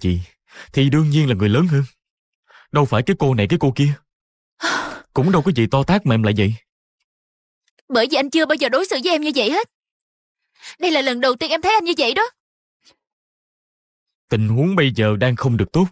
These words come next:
Speaker 1: nên anh hơi nhạy cảm. Anh xin lỗi.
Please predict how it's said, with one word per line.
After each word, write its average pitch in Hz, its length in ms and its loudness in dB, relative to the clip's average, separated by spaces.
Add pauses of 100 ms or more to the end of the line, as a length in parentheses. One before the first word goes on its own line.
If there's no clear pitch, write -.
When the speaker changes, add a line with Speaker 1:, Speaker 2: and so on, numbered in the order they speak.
(240)
Speaker 1:
nên 117 220 2
anh 113 120 0
hơi 110 160 2
nhạy 90 200 0
cảm. 92 260 -2 (760)
Anh 113 100 -2
xin 107 140 -2
lỗi. 87 180 0